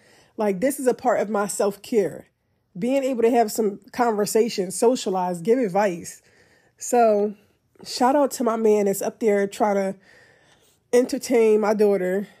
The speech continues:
our daughter, where her fake kitchen's at, so that she don't cry while I'm recording. Um,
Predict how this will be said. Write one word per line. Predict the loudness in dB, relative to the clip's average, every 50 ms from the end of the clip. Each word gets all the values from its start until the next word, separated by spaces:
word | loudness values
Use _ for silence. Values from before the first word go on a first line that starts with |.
| _ _ _ _ _ -4
our | 0 0 2
daughter, | 2 2 2 2 0 -2 -2 -4 -4 -6 -8 _ _ _ _ -20 -20 -20 _ _ _ _ _ _ _ -6
where | -2 0 0
her | 0 0
fake | 0 0 2 2 2 0 -2 -6
kitchen's | -4 -4 -2 0 0 0 0 0 0
at, | 0 2 2 0 -2 -6 _ _ _ _ -20 -20 -20 _ _ _ _
so | -10 -6 -6 -4
that | -4 -4 -6
she | -4 -4 -2
don't | -2 -2 -2 -2
cry | -2 0 0 0 0
while | -2 -2 -2 -2
I'm | -4 -4
recording. | -6 -8 -6 -6 -8 -8 -8 -12 -14 -14 _ -20 -20 _ _ _ _ _ _ _ _ _ _ _ _ _ _ _ _ _ _ -20 -20 _ _ -20 -20 -20 -12 _
Um, | -4 -2 0 2 2 2 2 2 0 -2 -4